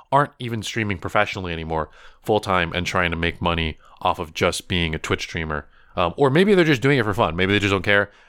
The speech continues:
Maybe they have, uh, you know, they're just playing Call of Duty and they just wanna share it with one of their friends who might not be there right now. So that, that is also a thing. Not everyone is trying to make it, but for the people who are trying to make it, it is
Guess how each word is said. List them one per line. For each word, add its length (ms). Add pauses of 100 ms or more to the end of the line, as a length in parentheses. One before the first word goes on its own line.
(100)
Maybe 200
they 100
have, 400 (360)
uh, 280 (800)
you 120
know, 260 (280)
they're 160
just 180
playing 380
Call 260
of 60
Duty 300
and 140
they 60
just 120
wanna 180
share 240
it 60
with 120
one 120
of 60
their 100
friends 340
who 280
might 160
not 160
be 120
there 160
right 180
now. 220 (500)
So 520 (500)
that, 200
that 180
is 200
also 340
a 40
thing. 240
Not 180
everyone 220
is 100
trying 380
to 140
make 200
it, 60
but 120
for 60
the 80
people 200
who 40
are 120
trying 220
to 60
make 160
it, 120
it 80
is 180